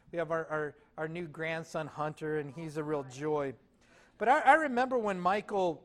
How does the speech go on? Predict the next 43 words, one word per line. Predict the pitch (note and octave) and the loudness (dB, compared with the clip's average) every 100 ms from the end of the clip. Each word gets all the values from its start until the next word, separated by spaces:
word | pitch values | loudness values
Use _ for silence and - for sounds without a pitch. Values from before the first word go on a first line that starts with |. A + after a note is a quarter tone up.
| - | 4
uh, | E3+ D#3 | 6 6
left | D3+ G3+ - | 2 0 -2
the | F3+ | -12
church | - E3+ C#3+ - - - | -4 -2 -2 -6 -16 -12
in | D3+ | -10
high | B2+ D3+ | -8 -10
school, | C#3+ - B2+ F2 - - - | -10 -14 -14 -14 -18 -20 -12
and | G3+ | -10
it | |
was | G3+ F#3+ | -10 -6
so | C#4+ E4 | -4 -4
painful | - A3 F3+ - E3+ D#3+ - - _ - | -4 -6 -6 -6 -4 -4 -8 -20 _ -8
to | G3 | -8
kinda | - A3+ | -4 -4
go | E3 E3+ G3 | -4 -6 -6
through | A3+ | -6
that | F#3+ F3 D3+ - _ _ _ _ _ | -4 -4 -4 -14 _ _ _ _ _
point | - G3 F3 | -12 -10 -10
in | |
time. | - F3+ E3+ D#3+ | -10 -8 -8 -10
And | E3 | -8
I | E3+ | -8
remember | G#3 D#4+ F4+ | -6 -6 -8
John | C4+ G3+ G3 | -4 -2 0
Mannell | E3 E3 D#3+ | -2 -4 -4
saying, | D3 D#3+ C#3 | -8 -10 -8
"Ron, | D3 F#3 F#3+ F#3 _ | -4 -4 -6 -12 _
the | E3 | -14
greatest | C3+ D3 A3+ D#4 D4+ - D#3 | -8 -4 -4 -4 -10 -12 -6
gift | E3+ E3+ F3 | -4 -4 -6
that | D#3+ | -12
you | C#3+ E3 G#3 | -8 -6 -4
and | G#3 F3+ | -6 -12
Cheryl | - D#3+ D3 C3+ B2+ D#3 _ _ _ _ _ | -10 -8 -6 -6 -8 -12 _ _ _ _ _
can | - D3 | -18 -10
give | D#3+ D3 | -8 -8
Michael | C#3+ C#3+ D#3+ F#3+ | -8 -10 -10 -10
right | F#3 F#3+ | -10 -8
now | F#3 G3+ G#3+ | -8 -8 -8
is | E3+ C3+ | -12 -12
an | C#3 - | -14 -12
unaffected | F3 G#3+ - D#3+ - C#3+ | -12 -12 -12 -12 -12 -20
Christianity." | - C#3+ - C#3 B2 A2+ A2 F#2+ | -18 -18 -16 -16 -16 -18 -20 -20